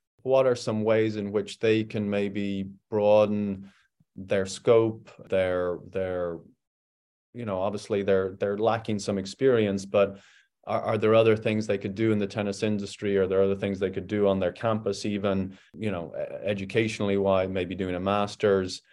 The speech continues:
You know, I, I'm trying to think of ideas. I, I don't know what they are. It could be starting their own business or camp business or doing lessons. I mean, are there other things that they can be doing that can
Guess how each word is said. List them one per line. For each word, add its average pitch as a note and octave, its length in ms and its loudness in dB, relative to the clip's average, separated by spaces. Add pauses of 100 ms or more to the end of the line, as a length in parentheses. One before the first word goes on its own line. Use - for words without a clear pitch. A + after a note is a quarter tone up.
(260)
You A2+ 160 -4
know, F2+ 400 -2 (680)
I, C#2+ 300 -6
I'm C3 160 -2
trying C3+ 220 2
to A2+ 120 -2
think A#2 220 0
of G#2 120 2
ideas. G2 600 2
I, F#2+ 320 0
I G#2+ 40 -2
don't G#2 200 -2
know G2+ 140 2
what F#2+ 200 0
they G2 180 0
are. G2 280 2
It F#2+ 80 -6
could G2 160 -8
be G2 80 -6
starting G2+ 420 2
their G2 160 4
own G#2+ 360 0 (260)
business G2+ 440 2
or F#2 100 0
camp G2+ 360 -2
business G2 540 0
or F#2 80 -2
doing F#2+ 260 0
lessons. F#2+ 640 0
I G2 140 -4
mean, G2+ 180 -2
are G2+ 100 2
there A2 160 4
other C3 220 6
things A#2+ 540 0 (380)
that G#2 160 0
they G#2 140 2
can G2+ 160 -4
be G2 140 -2
doing G#2+ 460 2
that G2 260 2
can G2 400 -6